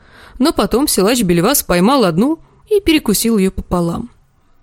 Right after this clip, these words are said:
Одного человека утащила под воду большая белесая ящерица,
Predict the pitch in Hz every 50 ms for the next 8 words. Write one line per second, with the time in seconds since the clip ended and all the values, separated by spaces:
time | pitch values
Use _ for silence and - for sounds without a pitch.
0 | _ _ - - 190 190 175 180 185 190 214 294 294 - - 196 185 185 202 262
1 | 277 - - 240 - 208 208 220 220 214 - - 311 302 285 285 - - - 208
2 | 185 170 175 170 214 240 190 202 180 165 190 185 170 165 - - - - 226 254
3 | 262 240 185 185 170 170 170 165 - - 175 175 175 202 247 254 - - 254 240
4 | 240 226 - - - 226 220